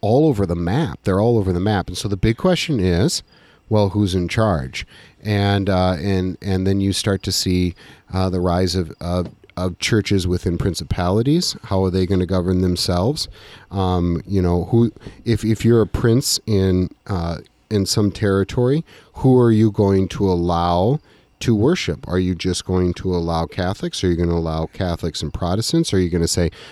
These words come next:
"Okay, you can be Jewish, you can be, uh, Catholic, or you can be other"? Or can you be Lutheran and Ref-, Reform? It,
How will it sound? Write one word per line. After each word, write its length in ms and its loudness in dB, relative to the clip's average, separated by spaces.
"Okay, 160 0
you 100 2
can 140 -2
be 100 -4
Jewish, 540 2
you 140 0
can 220 -2
be, 440 0
uh, 400 -2
Catholic, 500 0
or 120 2
you 100 2
can 160 -2
be 280 -2
other"? 340 -6
Or 320 4
can 200 0
you 80 0
be 120 0
Lutheran 580 2
and 220 0
Ref-, 200 -2
Reform? 360 -2
It, 100 -2